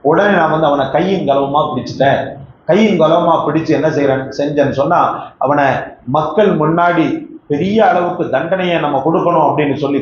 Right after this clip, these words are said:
கையும் களவுமா பிடிச்சு முறுக்கி வச்சிருந்தேன். அப்ப அந்த நபர் சொன்னா, அந்த குற்றவாளி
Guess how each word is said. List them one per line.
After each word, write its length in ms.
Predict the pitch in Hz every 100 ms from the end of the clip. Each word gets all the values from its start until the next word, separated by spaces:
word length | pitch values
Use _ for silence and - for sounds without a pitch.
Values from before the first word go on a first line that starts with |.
| -
கையும் 320 | 151 180 165 -
களவுமா 340 | 165 170 165 -
பிடிச்சு 360 | 143 165 165 156 - - - 127
முறுக்கி 400 | 156 185 220 196 156
வச்சிருந்தேன். 540 | - 147 131 135 127 - - - -
அப்ப 140 | 151 160 151
அந்த 140 | - 139 131 110 - 131
நபர் 340 | 143 180 - 143
சொன்னா, 200 | 147 151
அந்த 100 | 139 135
குற்றவாளி 440 | 143 160 175 156